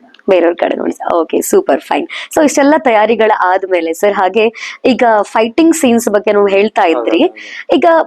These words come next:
Speaker 2: ಫೈಟಿಂಗ್ ಪ್ಲಸ್ ಮದರ್ ಸೆಂಟಿಮೆಂಟ್ ಇರುವಂತ ಸಿನಿಮಾಗಳಿದೆ, for example ಜೋಗಿ ಆಗಿರ್ಬೋದು,
Speaker 3: ಹೌದು, ಹೌದು,
Speaker 2: ಅಲ್ವಾ?
Speaker 3: ಹೌದು.
Speaker 2: So ಆ ಎಲ್ಲಾ ಸಿನಿಮಾಗಳಿಗಿಂತ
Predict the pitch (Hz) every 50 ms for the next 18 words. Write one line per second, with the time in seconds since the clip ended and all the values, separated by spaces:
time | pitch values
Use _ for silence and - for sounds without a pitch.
0 | - - 220 - 302 277 294 269 - - 415 415 392 403 - 330 349 339 - 294
1 | 262 226 220 208 262 302 294 - 294 262 254 262 262 269 269 247 240 220 226 226
2 | 220 247 247 - 233 208 208 208 214 208 226 - 175 180 175 - 208 196 190 -
3 | 202 190 185 196 196 - 214 208 214 202 214 208 185 175 170 175 170 - 175 170
4 | 165 - 175 175 165 - - 202 175 160 190 196 - - - - - - - 311
5 | - - 269 339 381 302 233 226 240 285 349 381 370 320 285 262 254 254 226 240
6 | 226 214 202 196 208 -